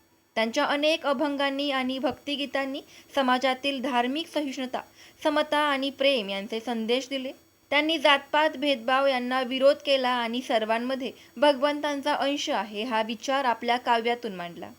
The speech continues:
नामदेवांचा प्रभाव इतका मोठा होता की त्यांचे अभंग आणि विचार शीख धर्माच्या गुरुग्रंथ साहिब या पवित्र ग्रंथामध्येही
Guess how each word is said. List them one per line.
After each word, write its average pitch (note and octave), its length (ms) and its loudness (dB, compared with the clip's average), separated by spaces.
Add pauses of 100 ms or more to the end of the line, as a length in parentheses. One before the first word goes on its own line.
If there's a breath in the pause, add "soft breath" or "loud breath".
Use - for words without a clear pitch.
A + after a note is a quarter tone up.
(100)
नामदेवांचा D#4 720 4
प्रभाव D#4 440 2
इतका D4+ 320 -2
मोठा C#4+ 380 4
होता B3+ 340 2
की A#3+ 140 -4
त्यांचे B3+ 360 0
अभंग C#4+ 420 2
आणि C#4 240 2
विचार A#3 440 -4
शीख D4+ 320 -2
धर्माच्या C#4 580 0
गुरुग्रंथ A#3+ 600 -2
साहिब B3+ 600 -4
या G3+ 140 -2
पवित्र B3+ 540 -2
ग्रंथामध्येही C4 880 -2